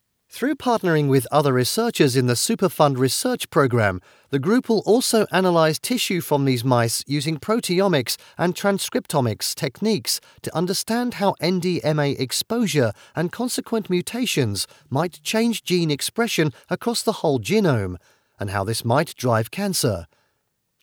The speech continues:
Ultimately, the goal is to be able to identify people who are at an increased risk of cancer if exposed to chemicals that damage D N A.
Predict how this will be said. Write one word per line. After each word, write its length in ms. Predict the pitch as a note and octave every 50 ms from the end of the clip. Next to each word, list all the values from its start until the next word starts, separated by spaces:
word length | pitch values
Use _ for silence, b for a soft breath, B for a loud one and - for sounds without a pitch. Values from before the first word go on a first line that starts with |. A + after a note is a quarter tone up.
| _ _ _
Ultimately, 640 | - F3+ A#3 - - C4 A#3 G3 - D3+ C#3 B2 A2+ B B B
the 100 | D#3 D3+
goal 280 | C3+ G3+ A3+ B3 A3+
is 180 | - - F#3+ -
to 100 | - G#3
be 140 | E3 F#3 - -
able 220 | - F3+ - A3 A3+
to 200 | - - F3+ E3+
identify 680 | D3+ C3+ A#2+ - A#3 B3 - A3+ - - F3 D#3+ D3+
people 500 | - - A3+ C4 A#3 - E3+ C#3+ B2+ B B B B
who 140 | - E3+ E3+
are 180 | F3 E3+ E3 D#3+
at 120 | D#3 -
an 100 | E3 D#3+
increased 520 | E3+ F#3 F#3 - - A#3+ C4 B3 - - -
risk 320 | E3 G#3+ G#3+ - - -
of 140 | D3 C3+ -
cancer 480 | - G#3+ A#3+ B3 G#3+ - - C#3 A#2+ B B B B -
if 100 | D#3 -
exposed 640 | G3+ - - - - G3+ G#3+ A#3+ A3+ - - -
to 80 | - A3
chemicals 560 | - - A#3+ A#3+ G#3+ - D3+ C3+ A#2+ A2 -
that 200 | - D#3 C#3 -
damage 460 | - G#3+ A3 F3 B2 A2 A2 - -
D 180 | - B2 A2 A#2+
N 140 | C#3 D#3 F3+
A. 400 | E3+ C#3 G#2+ F#2+ E2 D2 D#2+